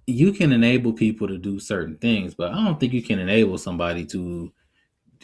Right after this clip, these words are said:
cheat on you repeatedly and stuff like that. I, I, I just,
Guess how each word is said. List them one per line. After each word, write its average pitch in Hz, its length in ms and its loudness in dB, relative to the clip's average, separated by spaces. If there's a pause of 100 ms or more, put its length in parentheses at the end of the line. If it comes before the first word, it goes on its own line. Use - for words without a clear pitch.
(140)
cheat 113 380 8
on 101 220 2
you 92 220 0
repeatedly 90 680 -2
and 80 100 -6
stuff 82 260 -2
like 82 220 -4
that. - 260 -2
I, 123 120 0
I, 135 320 2
I 147 40 4
just, 139 340 2